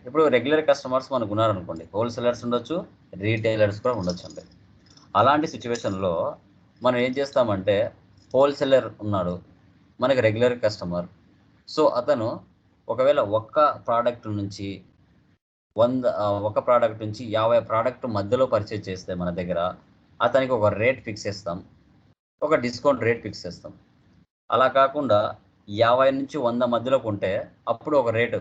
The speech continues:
ఫిక్స్ చేస్తాం, డిస్కౌంట్ కూడా పెంచుతాం. అలా కాకుండా వంద నుంచి రెండు వందల మధ్యలో కొంటే ఐటమ్స్ అప్పుడు ఒక రేటు ఉంటది, డిస్కౌంట్ కూడా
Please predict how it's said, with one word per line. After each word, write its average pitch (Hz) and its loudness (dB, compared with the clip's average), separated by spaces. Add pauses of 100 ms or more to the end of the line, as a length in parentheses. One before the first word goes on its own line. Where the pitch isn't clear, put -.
ఫిక్స్ 104 -12
చేస్తాం, 104 -6 (420)
డిస్కౌంట్ 147 -2
కూడా 151 -2
పెంచుతాం. 98 -6 (800)
అలా 123 4
కాకుండా 131 0
వంద 123 0
నుంచి 135 -4
రెండు 120 0
వందల 120 2
మధ్యలో 113 2
కొంటే 101 -2 (360)
ఐటమ్స్ 107 0 (560)
అప్పుడు 156 2
ఒక 127 2
రేటు 117 0
ఉంటది, 110 -6 (240)
డిస్కౌంట్ 120 -4
కూడా 120 4